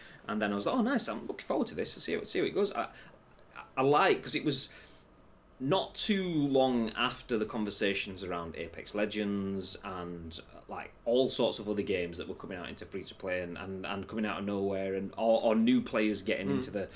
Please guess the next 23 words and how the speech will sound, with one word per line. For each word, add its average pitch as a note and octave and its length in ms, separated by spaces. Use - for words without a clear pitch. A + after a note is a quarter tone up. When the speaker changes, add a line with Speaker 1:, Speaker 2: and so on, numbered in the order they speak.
Speaker 1:
the F#2+ 60
game G#2 340
and F#2+ 120
thinking, F#2+ 240
"Is C#3 200
it A2+ 80
a B2+ 40
battle C3+ 220
royale? C#3+ 320
I - 20
don't C3+ 160
know, F2+ 80
don't A2+ 180
know G2+ 60
what G2+ 100
it D3+ 60
is. D#3 80
Don't B2+ 160
really C3 140
know B2+ 140
much C3 160
about F3+ 260
it." D#2+ 160